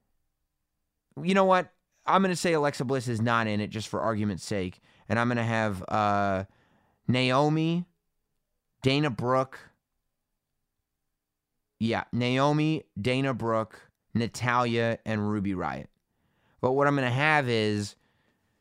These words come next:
Sasha Banks jump Dana Brooke before the match at the pay-per-view and enter herself in the match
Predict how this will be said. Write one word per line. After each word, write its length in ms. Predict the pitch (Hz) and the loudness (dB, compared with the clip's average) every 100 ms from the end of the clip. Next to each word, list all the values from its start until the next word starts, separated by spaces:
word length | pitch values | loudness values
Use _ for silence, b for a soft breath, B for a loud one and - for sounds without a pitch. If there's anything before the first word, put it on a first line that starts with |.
| _ | _
Sasha 440 | - 147 135 135 117 | -2 2 2 2 -2
Banks 340 | 127 127 104 | 0 0 -2
jump 440 | 101 117 131 123 110 | -2 2 2 0 -2
Dana 280 | 123 117 | -2 -2
Brooke 420 | 95 120 113 - - | -2 0 -2 -2 -8
before 360 | 104 123 120 | -6 -2 0
the 100 | 107 | 0
match 540 | 101 110 95 98 - - _ _ _ _ _ _ _ _ - | -2 -2 -4 -8 -12 -16 _ _ _ _ _ _ _ _ 4
at 240 | 143 151 | 6 6
the 80 | 123 | 0
pay-per-view 720 | 135 131 113 107 98 85 71 - _ _ | 0 0 0 -4 -2 -4 -8 -14 _ _
and 120 | 123 | 0
enter 300 | 120 127 120 | 0 0 -2
herself 480 | 110 104 - 113 107 | -2 -4 0 0 0
in 100 | 104 | -2
the 80 | 98 | -2
match 420 | 98 - - | -4 -8 -16